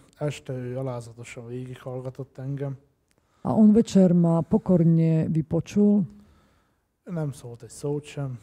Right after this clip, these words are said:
Speaker 2: Nepovedal ani slovo.
Speaker 1: És, ö, ma délután, amikor mentem haza, akkor ő folytatta a munkát.
Speaker 2: A dnes, eh, keď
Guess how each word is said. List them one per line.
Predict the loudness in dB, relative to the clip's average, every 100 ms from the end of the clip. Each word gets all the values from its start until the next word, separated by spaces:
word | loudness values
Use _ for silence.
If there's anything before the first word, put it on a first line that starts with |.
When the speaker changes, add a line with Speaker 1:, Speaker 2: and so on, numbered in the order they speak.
| -6
Speaker 2:
Nepovedal | -6 -2 0 2 2
ani | 0 -2
slovo. | -4 -2 -2 -2 -2 -4 -10 _ _ _ _ _ -18
Speaker 1:
És, | -16 -16 -16
ö, | -14 -14 -14 -16 _ -20 _ -20 -16
ma | -10 -10
délután, | -8 -8 -10 -12 -16 -16
amikor | -18 -18 -18
mentem | -16 -16 -18 -18
haza, | -16 -16 -16
akkor | -14 -10
ő | -10
folytatta | -12 -18 -18 -20 -20
a | -20
munkát. | -20 -20 -20 -20 _ _ _ _ _ _ _
Speaker 2:
A | -6 -4
dnes, | 2 2 2 -2 -4
eh, | -4 -2
keď | -6